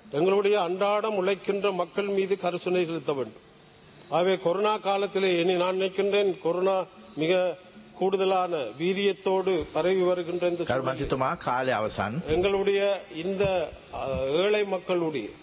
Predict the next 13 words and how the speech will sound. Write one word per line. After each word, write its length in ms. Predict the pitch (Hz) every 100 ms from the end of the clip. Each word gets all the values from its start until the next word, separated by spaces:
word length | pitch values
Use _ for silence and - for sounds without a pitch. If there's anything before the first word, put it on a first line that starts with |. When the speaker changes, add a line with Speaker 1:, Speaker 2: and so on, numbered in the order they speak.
| - - - - 120
Speaker 1:
வாழ்க்கையை 840 | 143 165 202 - 202 202 214 214 - - - - - - - -
கண்டிப்பாக 840 | 160 180 196 190 185 175 202 202 - - - - -
இந்த 160 | 147
அரசாங்கம் 600 | 160 175 185 180 180 175
கவனத்தில் 400 | 160 156 175 175
எடுக்க 300 | 165 165 -
வேண்டும் 280 | 175 175 170
என்று 340 | 170 165 165 156 - - - - -
கேட்டு, 580 | 170 185 - 208 202 - - - 127 -
பொருளாதாரத்தை 1120 | 160 170 185 196 202 208 202 214 214 208 - - - - - - - - - -
மேல்படுத்துவதாக 920 | 131 175 202 202 202 - 196 190 190
நினைத்து 480 | 175 180 180 180 180
கொண்டு 360 | 175 175 190